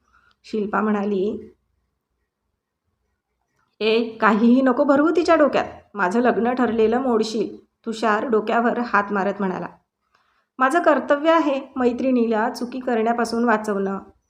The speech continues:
नक्की लग्न मोडणार ही बया माझं. देवा, तूच वाली आ-, आहेस आता, वाचव रे बाबा." "देवाला कशाला आणतोस मध्ये?" "अभिनंदन दोघांचंही, मला खरंच आनंद झाला," ती रियाला मिठी मारत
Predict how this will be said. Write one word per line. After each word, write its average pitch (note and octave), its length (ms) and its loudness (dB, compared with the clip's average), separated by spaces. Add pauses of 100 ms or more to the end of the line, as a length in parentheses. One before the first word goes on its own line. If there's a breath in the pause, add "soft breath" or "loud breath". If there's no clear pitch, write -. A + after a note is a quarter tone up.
(480)
नक्की B3 720 0
लग्न A#3 260 2
मोडणार B3 460 4
ही D4+ 120 4
बया A#3 240 2
माझं. F3 280 -4 (440)
देवा, G3+ 380 0 (140)
तूच D#4 220 -6
वाली C4 300 2
आ-, B3+ 140 -2 (320)
आहेस A3+ 400 -2
आता, B3 300 -4 (280)
वाचव G#3 300 0
रे C#4+ 100 2
बाबा." G3+ 260 0 (1600)
"देवाला A#3+ 360 6
कशाला C#4 320 -2
आणतोस C4 420 0
मध्ये?" B3 380 0 (440)
"अभिनंदन A#3 600 0
दोघांचंही, A3 600 0 (200)
मला G#3+ 300 -2
खरंच A3 260 -4
आनंद G3 320 -2
झाला," - 280 -6 (580)
ती B3 280 -2
रियाला A3+ 480 0
मिठी A#3 300 -2
मारत G3 260 0